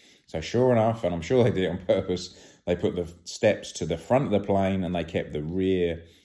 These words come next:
aisle clear for me again. So we have to go up the steps, walk down the length of the aisle while everyone's staring at us, and get to the back of the plane. So I put him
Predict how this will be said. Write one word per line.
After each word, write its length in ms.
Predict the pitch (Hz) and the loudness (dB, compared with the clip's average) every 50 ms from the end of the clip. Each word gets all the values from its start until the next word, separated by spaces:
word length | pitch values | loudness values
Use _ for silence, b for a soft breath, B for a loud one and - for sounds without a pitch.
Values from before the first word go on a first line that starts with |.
| B B - | B B 0
aisle 380 | 98 98 92 92 90 85 82 80 | 2 2 4 4 2 0 0 -2
clear 320 | 82 - 101 95 92 87 | -4 -2 -2 0 0 -2
for 160 | - 85 80 | -2 -4 -4
me 120 | 78 78 76 | -4 -4 -6
again. 240 | 76 82 80 78 | -6 -6 -6 -6
So 140 | 76 80 80 | -4 -4 -4
we 80 | 80 78 | -4 -4
have 160 | 80 80 78 | -4 -6 -8
to 100 | - 80 | -6 -6
go 140 | 78 73 76 | -4 -2 -2
up 220 | 85 98 - - | -2 -2 -2 -4
the 80 | 80 78 | -8 -10
steps, 580 | - - 87 85 80 - - - - - - b b b b b b | -8 -4 -4 -4 -4 -4 -6 -10 -18 -20 -20 b b b b b b
walk 300 | 85 82 80 76 - - | -6 -4 -4 -4 -4 -2
down 220 | 98 92 90 82 | 0 0 0 0
the 60 | 80 78 | -2 -2
length 380 | 78 85 98 104 87 80 - | -2 -2 -2 -2 -4 -6 -6
of 60 | 87 | -6
the 120 | 85 82 82 | -4 -2 -2
aisle 240 | 85 85 85 85 80 | 0 0 0 0 0
while 120 | 80 80 | -2 -2
everyone's 440 | 85 87 85 85 85 85 82 80 80 | -2 -4 -4 -4 -4 -4 -4 -4 -6
staring 340 | - - 87 85 82 82 80 | -4 -4 -2 -2 -2 -2 -4
at 160 | 80 78 - | -4 -6 -6
us, 300 | 80 78 - - - _ _ _ _ _ _ _ _ _ _ _ _ _ _ | -8 -8 -8 -10 -16 _ _ _ _ _ _ _ _ _ _ _ _ _ _
and 140 | - 80 78 | -10 -8 -8
get 180 | 78 78 73 - | -8 -8 -10 -12
to 80 | - | -12
the 60 | - 76 | -10 -8
back 200 | - 82 - - | -6 -6 -6 -6
of 60 | 78 | -10
the 60 | 73 | -10
plane. 420 | - - 85 82 78 73 69 78 - _ B B B B B B B B | -6 -4 -4 -2 -2 -4 -6 -10 -16 _ B B B B B B B B
So 300 | B - - 82 82 82 | B -4 0 0 2 2
I 40 | 82 | 0
put 260 | 80 - - 120 - | 0 0 0 0 0
him 540 | - 107 104 95 90 90 87 87 82 - - | 0 0 -2 -2 -2 -2 -4 -6 -8 -12 -16